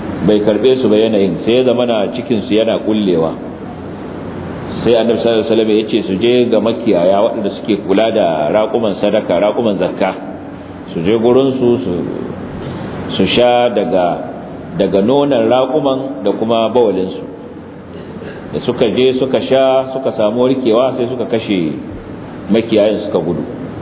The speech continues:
Shi ne Annabi sallallahu alaihi wasallam sa aka kamo su, aka kashe su, aka jefa su a rijiya. Sakamakon kisan da suka yi. To, kaga Annabi sallallahu alaihi wasallam ya shiryar da su zuwa ga su sha nonon raƙumi.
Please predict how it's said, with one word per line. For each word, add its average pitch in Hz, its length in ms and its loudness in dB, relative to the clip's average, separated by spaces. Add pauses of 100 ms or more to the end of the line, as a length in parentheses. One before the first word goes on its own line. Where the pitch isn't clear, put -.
(800)
Shi 117 100 2
ne 123 60 4
Annabi 107 240 2
sallallahu 113 240 2
alaihi 107 240 2
wasallam - 0 -
sa 110 160 2
aka 98 160 -2
kamo 117 380 2
su, 120 140 -4 (840)
aka 117 320 2
kashe 123 240 0 (100)
su, 120 100 -4 (120)
aka 117 200 0
jefa 104 280 2
su - 120 -4 (120)
a 87 320 0
rijiya. 90 400 2 (1800)
Sakamakon 113 640 2
kisan 117 260 0
da 82 80 -2
suka 90 240 -4
yi. 71 100 -2 (2000)
To, - 80 4
kaga 131 320 4
Annabi 131 160 2
sallallahu 139 240 2
alaihi 135 80 -2
wasallam 127 180 2
ya 123 120 2
shiryar 139 300 4
da 127 100 2
su 123 180 -2
zuwa 131 180 4
ga 101 140 -2
su - 160 -8
sha 127 200 2
nonon 127 360 2
raƙumi. 90 400 -2